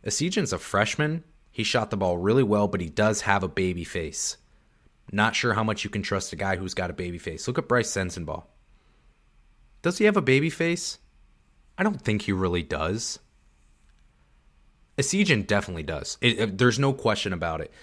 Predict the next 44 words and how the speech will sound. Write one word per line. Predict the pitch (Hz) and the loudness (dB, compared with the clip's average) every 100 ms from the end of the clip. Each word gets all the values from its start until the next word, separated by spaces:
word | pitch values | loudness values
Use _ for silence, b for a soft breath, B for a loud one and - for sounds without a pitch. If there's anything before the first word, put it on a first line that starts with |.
| B B | B B
I | 117 | 2
don't | 156 | 2
know | 139 | 2
if | 123 | 2
the | 113 | 2
man | 110 110 | 2 0
can | 107 92 | 0 -2
grow | 90 98 | 2 2
facial | 104 110 110 113 | 4 2 2 0
hair. | 110 107 110 107 b b b b | 2 4 2 0 b b b b
If | 101 | -4
he | 107 | -4
can, | - 127 135 | 0 2 2
he | 117 | 0
probably | - 127 120 | -2 0 0
should. | 90 - 95 101 117 b b - | -2 -2 0 0 -2 b b -6
Just | 104 104 | -4 0
have, | 110 110 101 - b b b _ _ _ - | 2 2 0 -6 b b b _ _ _ -8
trim | - - 110 120 | -6 -2 2 2
it | 135 - _ _ _ _ _ _ _ _ _ | 0 -2 _ _ _ _ _ _ _ _ _
or | 113 | -2
something | 101 110 110 135 | 0 0 0 0
like | 139 139 | 2 2
that. | 147 147 | 2 2
But, | 107 104 104 - | 0 -4 -8 -8
but | 107 | 2
he | 175 | 4
has | 156 | 4
a | 104 | 4
big-time | 78 101 - 98 85 | 2 0 0 -2 -2
baby | 87 85 98 | -4 -4 -4
face. | 98 120 127 - - b b b _ _ _ _ - | 0 2 0 -4 -10 b b b _ _ _ _ -2
The | |
only | 175 220 | 0 2
time | 180 | 2
that | 107 | 2
scares | - 104 101 | 0 2 2
me | 104 | 2
is | 87 | 0
when | 90 | -2
you're | 85 | -2
a | 80 | -4
three-point | - 87 85 82 | -4 -6 -6 -10
shooter. | - 80 76 | -10 -10 -14